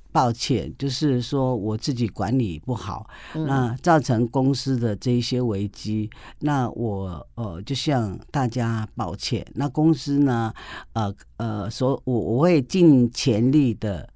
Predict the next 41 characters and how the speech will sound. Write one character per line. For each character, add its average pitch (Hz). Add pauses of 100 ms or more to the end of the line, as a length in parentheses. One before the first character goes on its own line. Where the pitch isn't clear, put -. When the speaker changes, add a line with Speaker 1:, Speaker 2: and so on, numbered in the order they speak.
(120)
Speaker 1:
呃， 107 (120)
补 117
足 120
你 143
们 101
这 135
一 107
些 113
钱。 - (340)
那， 170 (440)
呃， 113 (540)
我 113
们 113
公 143
司 143
可 113
能 95
就 127
是 127
要 110
面 120
临 107 (120)
倒 95
闭 123
的 101
这 107
个 101
危 78
机。 98 (140)
Speaker 2:
嗯。 180
Speaker 1:
哦， 107 (260)
那 208
他 214
们 156
大 180
家 160
都 143
哭 139
成 117
一 123
团。 95